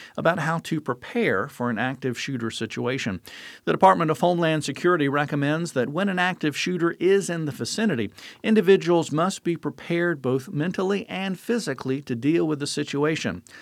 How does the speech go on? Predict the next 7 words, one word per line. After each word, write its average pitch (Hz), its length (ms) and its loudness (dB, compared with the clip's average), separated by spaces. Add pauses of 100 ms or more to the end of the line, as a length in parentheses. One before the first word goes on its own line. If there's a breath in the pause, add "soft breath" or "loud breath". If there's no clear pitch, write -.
(160 loud breath)
Homeland 170 560 2
Security 151 500 -2
highlights 139 720 -2
three 196 360 0
options: 104 580 0 (300)
run, 156 420 0 (280)
hide, 110 460 0